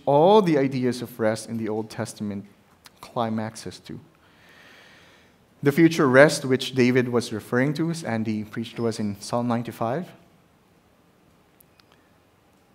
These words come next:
and the Sabbath rest that remains for the people of God in Hebrews four, we can find it in Christ.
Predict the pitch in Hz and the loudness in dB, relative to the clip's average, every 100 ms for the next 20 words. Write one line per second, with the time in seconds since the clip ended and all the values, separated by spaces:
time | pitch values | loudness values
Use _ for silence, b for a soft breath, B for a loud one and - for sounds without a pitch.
0 | _ _ _ _ _ _ _ _ _ _ | _ _ _ _ _ _ _ _ _ _
1 | _ 123 127 117 110 - - _ _ - | _ 2 2 2 -2 -8 -20 _ _ -4
2 | 127 - 135 156 160 120 117 113 - 113 | -2 4 6 6 2 2 0 0 -4 -4
3 | 113 107 107 123 120 104 98 - 123 180 | -2 0 2 0 -2 -6 -8 -10 -10 -8
4 | 170 139 156 180 190 - B B B B | -8 -6 -4 -4 -8 -12 B B B B
5 | - 110 127 127 135 - 160 208 - - | -14 -6 -6 -6 -8 -4 -2 -2 -6 -16
6 | _ _ _ _ _ _ _ _ _ _ | _ _ _ _ _ _ _ _ _ _
7 | _ _ _ _ _ _ _ _ _ _ | _ _ _ _ _ _ _ _ _ _
8 | _ _ _ _ _ _ _ _ _ _ | _ _ _ _ _ _ _ _ _ _
9 | - 131 139 135 123 120 110 110 - - | -12 -6 -6 -4 -4 -4 -6 -10 -10 -12
10 | - - | -12 -20